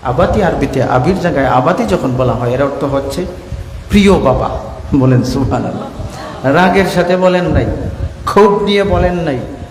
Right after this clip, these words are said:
দুঃখ নিয়ে বলেন নাই, কোনো ধরনের অভিমান নিয়ে কথা বলেন নাই, মহব্বতের সাথে ডাক দিয়ে বলতেছেন। বলেন সুবহানাল্লাহ। কারে ডাক দিচ্ছেন?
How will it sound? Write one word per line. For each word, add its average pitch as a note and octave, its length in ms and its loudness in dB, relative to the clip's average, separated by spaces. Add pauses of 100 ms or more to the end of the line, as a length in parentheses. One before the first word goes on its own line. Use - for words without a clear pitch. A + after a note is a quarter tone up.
(200)
দুঃখ G#3+ 300 4
নিয়ে G#3+ 260 6
বলেন F#3+ 280 4
নাই, F3 240 0 (520)
কোনো G3 180 6
ধরনের G3 440 4
অভিমান G#3+ 500 4
নিয়ে B3+ 240 4
কথা G3 260 2
বলেন F#3 220 2
নাই, D#3+ 180 -2 (380)
মহব্বতের A3+ 800 4
সাথে F#3+ 340 0 (100)
ডাক F#3 340 4
দিয়ে D3+ 180 4
বলতেছেন। B2 540 -2 (240)
বলেন D3+ 200 4
সুবহানাল্লাহ। - 680 -2 (880)
কারে F#3 200 6
ডাক C4 160 6 (120)
দিচ্ছেন? F3 360 -2